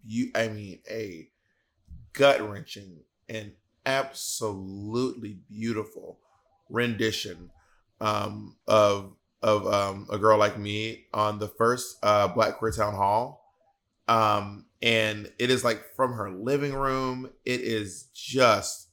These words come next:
it, and it's available online. You can go check it out right now. It's on the, it's on the first, the first, like, twenty twenty Black Queer Town Hall,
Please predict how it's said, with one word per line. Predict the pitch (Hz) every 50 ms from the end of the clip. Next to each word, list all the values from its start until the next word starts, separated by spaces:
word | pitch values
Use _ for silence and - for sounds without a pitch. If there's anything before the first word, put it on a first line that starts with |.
| _ -
it, | 123 131 - 131
and | 135 139
it's | 147 143 143
available | 135 131 139 156 180 196 190 185
online. | 160 160 160 170 180 180 170 143
You | 135 131
can | 135 131
go | 120 139 143
check | - 147 143
it | 147 143
out | 143 135
right | 131 123 123
now. | 127 123 120 113
It's | 113 117
on | 120 117 113
the, | -
it's | - - 127
on | 120 120
the | 113 110
first, | - 131 139 143 147 147 - - - _ _ _ _ _ _ _ _ _ _ _ _ _ 113
the | 113 131 131 127
first, | 123 - - 139 139 143 147 - - - - - _ -
like, | 120 120 120 120 - - -
twenty | - 151 156 160 151
twenty | 151 143 151 147 147 143 139 139 139
Black | - - 123 127 120 123 -
Queer | 127 127
Town | 123 127 123 123 117
Hall, | 113 113 113 107 110 110 104 - _